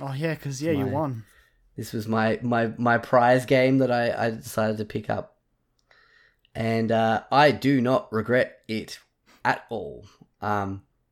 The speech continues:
Speaker 2: I think, yeah, if, if someone like me who, like, I, I, I've played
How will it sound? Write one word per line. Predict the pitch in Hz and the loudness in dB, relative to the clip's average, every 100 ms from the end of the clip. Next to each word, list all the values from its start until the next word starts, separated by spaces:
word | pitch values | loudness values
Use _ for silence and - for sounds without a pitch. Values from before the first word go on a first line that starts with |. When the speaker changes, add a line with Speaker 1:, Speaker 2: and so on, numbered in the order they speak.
| _ - | _ 0
Speaker 2:
I | 127 | 2
think, | 135 | 2
yeah, | 127 110 - | 2 0 -2
if, | 139 - - - _ | -6 -6 -14 -20 _
if | 160 151 - | 0 0 0
someone | 175 190 | 2 4
like | 190 147 | 4 4
me | 151 139 | 6 6
who, | 139 | 8
like, | 139 131 | 6 6
I, | 135 151 - | 4 4 2
I, | - - - | -8 -4 4
I've | 147 147 | 4 6
played | 175 156 | 2 2